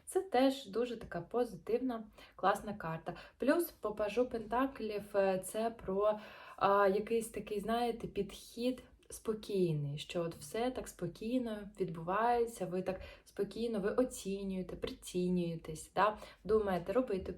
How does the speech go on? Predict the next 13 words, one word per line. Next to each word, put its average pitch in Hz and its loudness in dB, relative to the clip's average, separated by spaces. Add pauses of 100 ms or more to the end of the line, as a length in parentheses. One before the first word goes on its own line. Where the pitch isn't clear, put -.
м, 170 -6
щось, 165 -4
покупку 190 -4
якусь 170 -4
або 170 0
не 220 0
робити. 147 -4 (240)
Так 151 -10
може 160 -10
бути 170 -12
ще. - -14 (840)
І, 302 8
е, 339 4